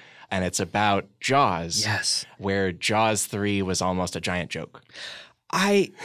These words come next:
Speaker 2: absolutely do this, right? 'Cause one's amazing,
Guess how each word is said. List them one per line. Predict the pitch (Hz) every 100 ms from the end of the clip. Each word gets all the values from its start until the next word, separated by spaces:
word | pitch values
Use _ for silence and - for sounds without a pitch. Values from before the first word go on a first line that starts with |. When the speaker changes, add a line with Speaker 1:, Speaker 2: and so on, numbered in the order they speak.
| -
Speaker 2:
absolutely | 220 233 220 185 190 262 233 170 131
do | 117
this, | 98 - - -
right? | 180 226 -
'Cause | 208 190 - - - _ -
one's | 170 202 220 202
amazing, | 180 160 151 151 156 156